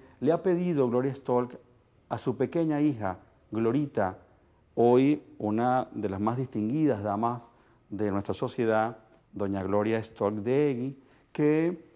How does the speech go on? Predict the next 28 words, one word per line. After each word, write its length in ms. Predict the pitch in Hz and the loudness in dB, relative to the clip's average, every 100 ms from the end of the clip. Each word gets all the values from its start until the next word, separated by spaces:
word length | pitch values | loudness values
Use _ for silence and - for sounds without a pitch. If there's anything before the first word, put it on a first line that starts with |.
| - | -4
ilustre, 800 | 147 147 190 151 - 107 104 120 - _ _ _ _ _ - | 0 2 2 -2 -6 -4 -4 -6 -14 _ _ _ _ _ -4
eh, 260 | 110 110 | -2 -2
este 260 | 156 151 123 | -4 -2 -2
libro. 440 | 104 101 90 80 - _ - _ _ | 0 -2 -4 -8 -14 _ -20 _ _
Entonces, 540 | 95 104 156 208 208 - _ _ | -6 -2 -2 -2 -6 -10 _ _
eh, 320 | 120 120 117 113 | -2 0 0 0
vemos 280 | 175 180 135 | 2 2 0
cómo 220 | 139 156 | 0 0
la 180 | 156 151 | 2 2
obra, 500 | 156 139 113 107 - - | 2 0 0 -2 0 2
además 500 | 110 113 131 160 165 | 4 4 4 4 0
de 80 | |
estar, 500 | 147 135 123 131 151 - - - - | 0 4 4 4 -2 -8 -20 -14 0
eh, 400 | 127 123 120 113 | 2 4 2 2
cargada 560 | 120 113 117 139 151 | 2 2 0 0 0
de 260 | 151 139 131 | 0 0 0
hermosas 560 | 120 117 143 185 - 151 | -2 0 2 2 0 -4
fotografías 800 | 123 113 107 101 - 151 120 104 | -2 0 0 0 0 0 0 0
para 200 | 113 104 | 0 2
mostrar 460 | 104 - 156 156 | 0 0 2 2
no 100 | 135 | 2
solamente, 800 | 127 147 139 139 139 135 143 143 143 - - | -2 -2 0 0 -2 0 2 0 -4 -20 -10
eh, 400 | - 120 117 113 | -2 0 2 2
en 200 | 127 120 | 2 2
palabras, 600 | 113 117 147 135 110 104 | 2 2 4 4 4 0
sino 460 | - 117 104 107 110 | 0 0 2 2 0
en 140 | 113 110 | 0 2
imágenes, 600 | 127 147 117 98 95 | 4 2 2 -2 -4